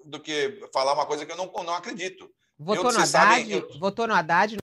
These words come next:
Speaker 2: segundo turno?
Speaker 1: Vocês sabem que eu não, não falaria isso, porque, de verdade, na, na época, eu evitei falar a, o candidato, mas certamente no Bolsonaro eu não votei,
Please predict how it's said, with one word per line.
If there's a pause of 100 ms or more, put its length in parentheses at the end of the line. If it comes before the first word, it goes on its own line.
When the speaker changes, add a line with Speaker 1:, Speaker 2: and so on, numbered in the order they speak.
Speaker 2:
segundo
turno? (580)
Speaker 1:
Vocês
sabem
que
eu
não,
não
falaria
isso,
porque,
de
verdade,
na,
na
época,
eu
evitei
falar (240)
a,
o
candidato,
mas
certamente
no
Bolsonaro
eu
não
votei,